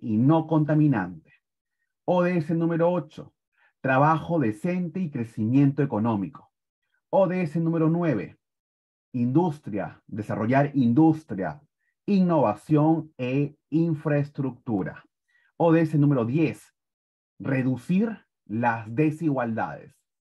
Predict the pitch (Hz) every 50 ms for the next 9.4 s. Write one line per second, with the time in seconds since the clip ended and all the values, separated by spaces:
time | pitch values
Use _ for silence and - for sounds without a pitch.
0 | _ _ _ _ _ _ _ _ _ 151 160 156 151 160 160 156 160 147 143 147
1 | 151 143 127 139 143 156 165 170 160 147 - 90 - - _ _ _ _ _ _
2 | _ _ _ _ _ - 113 120 117 - 131 - 120 120 123 143 151 151 - -
3 | _ _ _ - 160 147 160 165 151 123 95 92 95 107 143 147 147 - _ _
4 | _ _ _ _ _ _ 147 143 139 139 139 - 131 139 143 190 220 196 147 135
5 | - - 107 101 107 117 127 131 127 120 135 147 160 156 - _ _ _ - 143
6 | 139 - 120 113 113 110 107 110 110 113 117 123 123 127 123 123 - 113 - _
7 | 101 95 110 131 127 110 92 78 - - - _ _ _ _ _ _ _ _ _
8 | _ _ 151 165 165 160 160 170 170 151 151 151 143 143 143 147 139 135 147 160
9 | 160 147 - - 82 - -